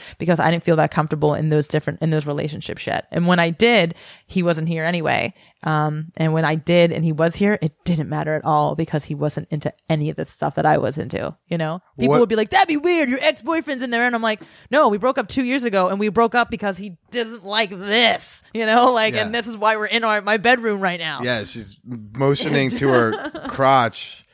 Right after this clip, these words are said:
Speaker 1: Yeah. So that was it. Yeah.
Speaker 2: Wait,
Speaker 1: Like
Speaker 2: did he lose attraction or anything like that?
Speaker 1: No, he
Speaker 2: Possibly?
Speaker 1: totally,
Speaker 2: No?
Speaker 1: like, not, he totally was like, he, you know, he was just so bummed that, like, that was what broke us up. I'm like, "Honey, sexuality is a ma-, really big thing to
Speaker 2: No,
Speaker 1: me.
Speaker 2: of
Speaker 1: I've
Speaker 2: course.
Speaker 1: realized, I really realized that it, I'm not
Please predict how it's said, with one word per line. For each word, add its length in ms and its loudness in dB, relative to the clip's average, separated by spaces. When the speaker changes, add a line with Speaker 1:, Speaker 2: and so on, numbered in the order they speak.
Speaker 1:
Yeah. 380 -4
So 140 -6
that 140 6
was 120 -2
it. 140 0
Yeah. 260 0
Speaker 2:
Wait, 120 2
Speaker 1:
Like 100 -4
Speaker 2:
did 140 0
he 220 -4
lose 240 -2
attraction 500 -10
or 60 -10
anything 260 -10
like 180 -12
that? 100 -12
Speaker 1:
No, 300 4
he 120 0
Speaker 2:
Possibly? 20 -2
Speaker 1:
totally, 320 0
Speaker 2:
No? 60 -2
Speaker 1:
like, 240 -2
not, 160 2
he 160 0
totally 300 2
was 120 -2
like, 140 -2
he, 260 -4
you 140 -2
know, 140 0
he 100 0
was 140 -2
just 160 -6
so 120 4
bummed 300 4
that, 140 2
like, 160 0
that 180 2
was 140 -4
what 180 -2
broke 180 2
us 140 -2
up. 160 2
I'm 140 -4
like, 300 -6
"Honey, 200 -2
sexuality 600 2
is 100 0
a 80 0
ma-, 340 0
really 300 2
big 180 0
thing 160 -2
to 80 -2
Speaker 2:
No, 60 0
Speaker 1:
me. 80 0
Speaker 2:
of 60 2
Speaker 1:
I've 40 -2
Speaker 2:
course. 80 -2
Speaker 1:
realized, 460 2
I 100 2
really 420 2
realized 400 4
that 120 2
it, 160 -4
I'm 200 0
not 300 2